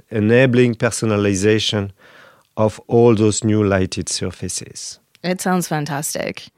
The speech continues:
Speaker 2: I suppose these new dynamic lighting systems inside the car also require a reimagining of the vehicle's interior architecture,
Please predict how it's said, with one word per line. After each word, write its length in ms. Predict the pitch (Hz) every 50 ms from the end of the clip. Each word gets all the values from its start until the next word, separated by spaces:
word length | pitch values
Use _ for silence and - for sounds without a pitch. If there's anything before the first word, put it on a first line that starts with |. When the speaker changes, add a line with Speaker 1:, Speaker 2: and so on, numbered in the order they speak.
| _ _ - - - - - - - - -
Speaker 2:
I 120 | 170 190
suppose 540 | 208 - 233 208 - 254 262 285 285 262 226
these 360 | 202 214 214 202 196 185 180
new 560 | 185 190 190 185 185 185 180 180 175 170 170 - -
dynamic 520 | - 170 165 165 160 160 160 156 156 156 185
lighting 300 | 196 226 233 247 233 202
systems 460 | - - 170 - - 175 165 165 160
inside 360 | 170 170 160 - 165 160 160
the 60 | 170 160
car 280 | - 180 165 165 156
also 360 | - - 165 185 185 - 185 175
require 540 | 170 170 165 - 165 160 160 160 156 147 -
a 80 | -
reimagining 720 | 160 160 170 175 170 165 160 156 156 160 170 147 139 139 143 147
of 100 | 151 165
the 100 | 147 135
vehicle's 840 | 165 - 123 131 - - 135 110 90 95 107 - - - - - _ _ _
interior 640 | - 208 226 214 185 - 160 131 76 71 62 69 -
architecture, 840 | - - - - - 160 - - - - - - - - - -